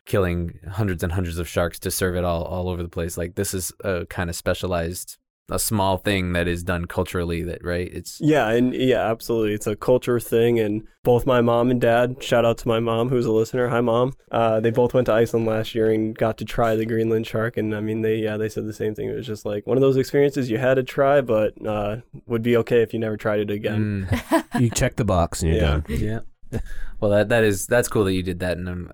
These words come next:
Speaker 1: you got a great story out of it, and you got a nice little certificate, right?
Speaker 2: Yeah, yeah, I got that sitting on my
Speaker 1: <laughs> Prove
Speaker 2: desk.
Speaker 1: that you did it.
Speaker 2: Yeah, I'm gonna hold on to that one.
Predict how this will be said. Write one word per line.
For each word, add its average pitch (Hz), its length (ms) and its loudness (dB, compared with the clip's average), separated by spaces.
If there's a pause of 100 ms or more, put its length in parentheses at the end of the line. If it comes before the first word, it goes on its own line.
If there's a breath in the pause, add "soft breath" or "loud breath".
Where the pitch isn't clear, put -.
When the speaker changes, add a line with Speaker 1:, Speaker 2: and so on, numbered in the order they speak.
Speaker 1:
you 95 200 -8
got 95 140 2
a - 20 0
great 87 300 -4
story 92 300 -2
out 87 60 -4
of 92 60 -6
it, - 40 -6
and 92 60 -6
you 98 60 -2
got 101 100 4
a 95 60 0
nice 95 180 -2
little 95 120 -2
certificate, 92 600 -8 (160)
right? 147 120 0
Speaker 2:
Yeah, 143 280 4
yeah, 143 240 4
I 131 80 4
got 147 220 4
that 156 180 2
sitting 139 220 2
on 156 60 4
my 156 100 4
Speaker 1:
<laughs> - 0 -
Prove - 140 4 (100)
Speaker 2:
desk. 101 60 2
Speaker 1:
that 98 80 0
you 101 100 -2
did 98 160 -2
it. 110 240 -4
Speaker 2:
Yeah, 110 340 2
I'm 117 160 0
gonna 123 140 2
hold 120 220 2
on 113 160 2
to 110 100 -4
that 113 180 2
one. 110 260 -2